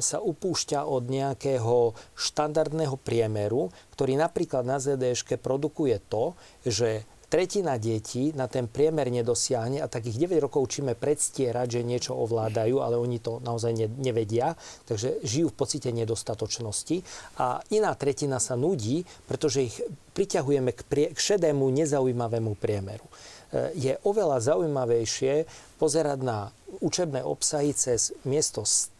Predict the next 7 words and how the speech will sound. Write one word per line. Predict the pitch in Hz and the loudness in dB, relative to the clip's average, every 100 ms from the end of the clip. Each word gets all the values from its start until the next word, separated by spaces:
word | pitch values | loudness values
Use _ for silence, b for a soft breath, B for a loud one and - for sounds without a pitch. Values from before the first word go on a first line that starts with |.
| - | -6
e, | 165 131 135 131 | 0 2 0 -2
prie-, | - 151 156 | 2 4 4
stred | - - 170 160 - | 2 0 2 2 0
priemeru | - 123 113 113 131 185 B B B | 0 2 2 4 4 2 B B B
cez | - 127 113 | -2 0 0
dve | 110 165 | 2 2
ohniská. | 175 127 123 110 - - 117 | 4 2 2 2 0 -2 -8